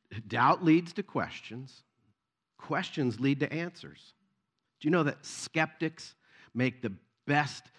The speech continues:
followers of Jesus when they get their questions answered and they, they finally understand that? So questions lead to answers. Answers, uh, lead to faith.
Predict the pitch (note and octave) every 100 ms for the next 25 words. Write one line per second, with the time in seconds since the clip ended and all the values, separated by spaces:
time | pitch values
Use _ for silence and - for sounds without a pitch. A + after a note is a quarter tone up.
0 | - _ _ A#2+ C#3+ C#3+ C#3 A#2 A2 F#2+
1 | G#2+ B2+ B2+ C#3 - A#2 A2 G#2 C3 C3+
2 | B2 G2+ - B2 A#2+ - B2 G#2 F#2+ G#2
3 | A#2+ D#3 C#3 A2 G2 G2 F#2 G2 D#2+ G#2+
4 | A#2 A#2+ A#2 B2 G#2+ - - G#2 A2+ B2
5 | C3 - _ _ _ _ _ - G#2 -
6 | D#3 D#3+ D#3 D3+ D#3 C#3+ C#3+ C#3 C3 C#3
7 | C3+ B2 - _ _ _ _ - B2 C#3
8 | - D3+ C3+ - - - F2 D#2+ D2+ F2
9 | A#2 B2+ A#2+ - - - C#3 C3+ B2